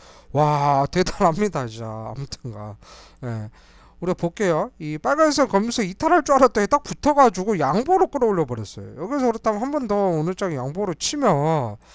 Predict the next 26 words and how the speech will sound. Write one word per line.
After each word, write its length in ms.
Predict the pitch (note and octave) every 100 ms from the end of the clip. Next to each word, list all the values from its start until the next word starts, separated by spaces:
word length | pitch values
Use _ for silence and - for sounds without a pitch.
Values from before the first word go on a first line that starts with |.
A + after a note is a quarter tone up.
| - -
얘는 440 | D3 F3 F3+ E3+ D#3+
또 120 | G#3+
한 120 | A3+
차례 160 | - F3+
끌어올릴 480 | - C4 F#3+ C3+ G3
수 180 | -
있는 240 | F#3 E3 C3+
자-, 140 | B2+ - - -
랠리가 320 | E3 D4 D#4
다 160 | - D3+
시작될 480 | - - D#4+ - E4
수 120 | C#4
있는 200 | A3 F#3
그러한 300 | - D#3 E3
자리거든요, 500 | D#3 B2+ A#2+ A2+ A2 -
또. 120 | F#3 - _ _ - - -
그러면서 420 | - D#4 D#4 C4
저항선까지 680 | - E3 G#3 C4+ C4+ B3 F#3
돌파를 340 | - D#3+ A#3+ G#3+
해버렸어요. 580 | F#3+ E3+ C3 B2+ A#2+ A#2
이만 320 | C#3+ G3+ D#3+
육천육백오십. 1000 | C3+ - D#3+ C3 A#2 C3+ A2+ G#2+ G#2 G#2+ - _ _ _ -
예, 240 | A2 G#2 G2 - - -
저항선까지 500 | D3 D#3 F3 D#3 B2+
돌파를 360 | C3+ C#3 D3
해버렸고, 540 | B2+ B2+ A2+ - G2+